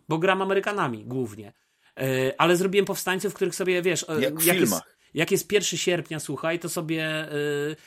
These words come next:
Speaker 1: zawsze rozłożę ten stół, rozłożę sobie te niemieckie modele i sobie poturlam te kostki sam ze sobą, żeby sobie popatrzeć, jak fajnie, i nawet na, wiesz, na zmniejszonej tej, żeby sobie po prostu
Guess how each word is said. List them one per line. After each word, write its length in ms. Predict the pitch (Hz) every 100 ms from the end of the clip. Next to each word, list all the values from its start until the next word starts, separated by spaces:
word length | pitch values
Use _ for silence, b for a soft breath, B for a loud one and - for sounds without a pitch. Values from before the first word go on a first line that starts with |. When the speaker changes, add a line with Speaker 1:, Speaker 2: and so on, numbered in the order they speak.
| B
Speaker 1:
zawsze 480 | 131 165 160 - 160
rozłożę 440 | 151 143 170 160
ten 180 | 156 147
stół, 480 | 131 - 139 156 147
rozłożę 400 | 147 139 165 156
sobie 200 | 156 143
te 120 | 147
niemieckie 420 | 143 147 151 -
modele 480 | 135 120 127 139 160
i 40 | 175
sobie 220 | 190 196
poturlam 460 | 196 - 226 202
te 120 | 170 151
kostki 300 | 160 - 165
sam 220 | 175 170
ze 100 | 151
sobą, 460 | - 147 131 156 170 b b
żeby 280 | 127 156 165
sobie 260 | - 160
popatrzeć, 580 | 170 165 180 165 - 165
jak 120 | 165
fajnie, 420 | - 170 170 165 170
i 100 | 180
nawet 300 | 180 170 175
na, 80 |
wiesz, 200 | 165 165
na 60 | 160
zmniejszonej 560 | 143 160 156 170 165 139
tej, 180 | 143
żeby 140 | 156 170
sobie 240 | - 175
po 100 | 170
prostu 380 | 175 180 - 175